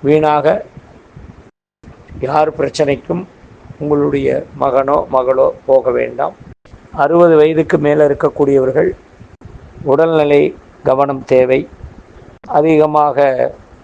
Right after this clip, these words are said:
ரொம்ப தூர பிரயாணம் வேண்டாம். அதாவது சும்மா போயிட்டு வரேன்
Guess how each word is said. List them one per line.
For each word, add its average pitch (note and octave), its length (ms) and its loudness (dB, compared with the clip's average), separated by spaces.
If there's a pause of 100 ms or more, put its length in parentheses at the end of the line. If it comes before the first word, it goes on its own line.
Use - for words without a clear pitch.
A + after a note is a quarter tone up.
(440)
ரொம்ப D#3+ 280 0
தூர E3+ 240 2
பிரயாணம் C3+ 460 0
வேண்டாம். A#2+ 420 -2 (560)
அதாவது D3+ 340 0
சும்மா E3+ 300 0
போயிட்டு D3 360 2
வரேன் C3+ 240 -2